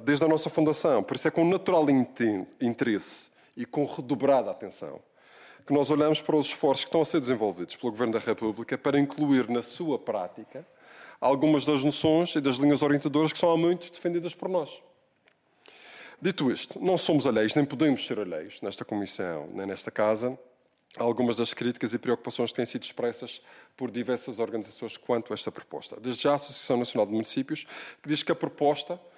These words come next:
leva a alterações que não conduzem à simplificação, mas apenas a um aumento da burocracia, ao aumento das despesas e à necessidade de mais recursos humanos, dizem,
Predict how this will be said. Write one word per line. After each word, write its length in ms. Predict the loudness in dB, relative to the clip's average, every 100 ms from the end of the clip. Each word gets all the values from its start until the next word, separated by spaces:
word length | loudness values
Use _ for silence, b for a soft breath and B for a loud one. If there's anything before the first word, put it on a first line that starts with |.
| B B
leva 580 | 0 4 4 4 0 0 2
a 40 |
alterações 600 | 2 4 0 2 2 0
que 100 | 2
não 320 | 4 4 2
conduzem 640 | 2 2 4 2 -2 -4 -4
à 100 | -6
simplificação, 920 | -8 -6 -4 -4 -2 0 0 0 -4 B B B B
mas 180 | 0 2
apenas 400 | 2 4 4 4
a 60 |
um 120 | 4 4
aumento 520 | 4 4 2 0 -2
da 100 | -4
burocracia, 760 | -4 -8 -10 -12 -12 -10 -12 -16 B
ao 140 | 2 4
aumento 560 | 4 6 6 4 0
das 160 | -2 -2
despesas 680 | -2 -2 0 0 0 -6 -6 B B
e 80 | 4
à 80 |
necessidade 540 | 4 0 -2 4 4 4
de 60 |
mais 320 | 2 4 2 -4
recursos 460 | -6 -2 0 2
humanos, 380 | 4 4 2 0
dizem, 320 | -2 0 -2